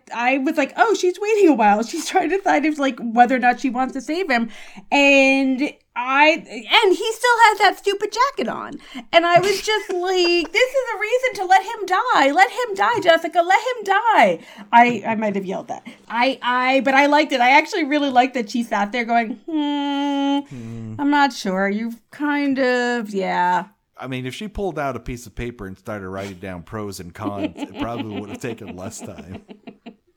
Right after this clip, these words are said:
Speaker 2: It's the only thing missing. And so she regretfully, uh, stands up and helps him out.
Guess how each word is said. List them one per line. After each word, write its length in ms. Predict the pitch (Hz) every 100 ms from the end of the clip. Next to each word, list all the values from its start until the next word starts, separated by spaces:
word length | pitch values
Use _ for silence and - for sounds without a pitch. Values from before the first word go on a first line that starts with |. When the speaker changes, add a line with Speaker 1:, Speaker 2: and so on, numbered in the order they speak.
| _ _ -
Speaker 2:
It's 540 | 311 339 - - -
the 140 | 135 127
only 440 | 120 127 127 127
thing 240 | 120 113 101
missing. 440 | 90 - 87 101 -
And 580 | 113 117 117 117 110 104
so 600 | - 113 107 107 107 95
she 320 | - 110 107
regretfully, 1120 | 104 110 104 120 120 120 110 87 80 80 87 _ _
uh, 140 | 95 90
stands 460 | - 127 131 135
up 300 | 110 101 98 85
and 380 | 95 101 101 117
helps 340 | - 127 -
him 140 | 123 110
out. 300 | 95 90